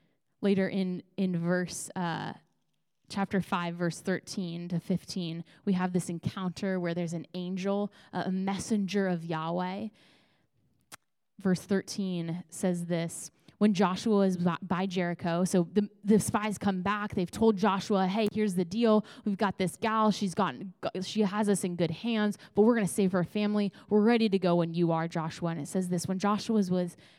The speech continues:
by Jericho, he lifted up his eyes and looked, and behold, a man was standing before him with his drawn sword in his hand." This is a messenger of Yahweh. And Joshua went to him and said to him,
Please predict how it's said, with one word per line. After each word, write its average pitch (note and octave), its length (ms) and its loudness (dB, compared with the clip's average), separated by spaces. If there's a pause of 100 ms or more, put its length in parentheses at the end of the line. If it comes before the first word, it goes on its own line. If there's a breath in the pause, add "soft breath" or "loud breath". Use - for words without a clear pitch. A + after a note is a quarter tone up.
(140 loud breath)
by F#3+ 300 -4
Jericho, F3 540 -4
he F#3 180 -4
lifted G#3 360 -2
up A#3+ 120 -4
his G#3 120 -2
eyes E3 260 -6
and E3 140 -8
looked, E3 200 -4
and D#3+ 100 -8
behold, F3 460 0 (340 soft breath)
a F#3+ 60 -2
man G3+ 320 0
was C#4+ 120 0
standing F#3+ 380 -4
before F3+ 300 -4
him F3 180 -4
with E3+ 140 -4
his E3+ 320 -8 (380 soft breath)
drawn A3 500 -4
sword F3 440 -2
in D#3+ 180 -10
his E3 200 -8
hand." - 540 -14
This F3+ 140 -14
is F3+ 60 -6
a F3 40 -4
messenger F3 420 -8
of F3+ 140 -8
Yahweh. - 240 -8
And E3 160 -8
Joshua F3+ 360 -4
went F#3 200 0
to - 60 -14
him F3 120 -8
and E3+ 100 -8
said E3+ 220 -8
to F3 60 -14
him, E3 320 -10